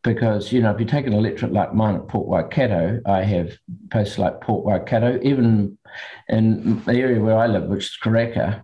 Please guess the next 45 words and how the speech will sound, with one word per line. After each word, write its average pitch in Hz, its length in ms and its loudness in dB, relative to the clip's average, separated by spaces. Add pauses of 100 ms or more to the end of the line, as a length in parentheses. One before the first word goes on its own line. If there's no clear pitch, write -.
I've 110 220 0
got 104 200 -2
very 117 180 2
poor 104 280 0
internet. 92 400 0 (720)
Um, 107 680 0
but 117 340 0
by 113 140 2
the - 60 -6
time 143 180 0
I 110 80 2
go 113 180 2
in, 98 200 0
down 110 220 0
into 98 220 0
my 101 160 4
deep 110 300 -2
farming 110 340 0
area, 92 400 0 (180)
um, 98 520 0 (360)
uh, 110 220 2
the 104 240 -2
internet 120 340 2
is - 140 -6
dreadful. 113 460 -2
So 120 320 0
the 113 160 2
idea 127 480 2
that 95 200 -4
people - 200 0
can 90 120 -2
sit 117 240 -2
at 95 140 -2
home 104 360 2
or 90 180 0
work 113 240 0
from 85 140 -2
home, 92 440 2 (400)
um, 98 520 0 (340)
first 143 260 0
thing, 98 240 0
put - 160 -4
the 107 80 2
network 107 460 2
in. 85 260 -2